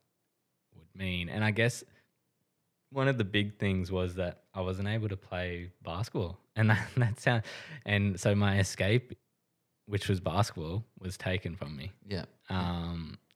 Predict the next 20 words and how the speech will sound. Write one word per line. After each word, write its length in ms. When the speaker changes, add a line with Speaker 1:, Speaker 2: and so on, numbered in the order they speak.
Speaker 1:
and 140
it 80
sounds 560
like 220
I 160
look, 280
I, 200
I 80
think 280
about 280
this 200
and 100
I 80
just, 220
sometimes 440
I 60
just 180
think 160
it's 240
just, 260